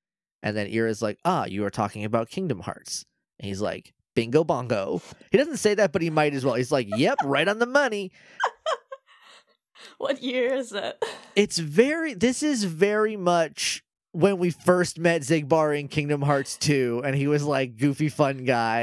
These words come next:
Speaker 1: And I was like, "What's going on here?" This is very much the same thing.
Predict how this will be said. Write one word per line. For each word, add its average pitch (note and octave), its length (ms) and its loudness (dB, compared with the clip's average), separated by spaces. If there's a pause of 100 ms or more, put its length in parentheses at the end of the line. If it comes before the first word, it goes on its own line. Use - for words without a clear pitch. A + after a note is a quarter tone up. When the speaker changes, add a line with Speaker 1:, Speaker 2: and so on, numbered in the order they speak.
Speaker 1:
And B2+ 140 -2
I B2+ 80 2
was C3+ 160 0
like, B2+ 280 -2
"What's B2 260 -2
going C#3+ 300 0
on B2+ 200 -2
here?" A2+ 300 -2
This A#2 100 -4
is B2 80 -4
very C#3 360 0
much B2+ 280 -4
the B2 120 -4
same A2+ 320 -2
thing. G2+ 300 -4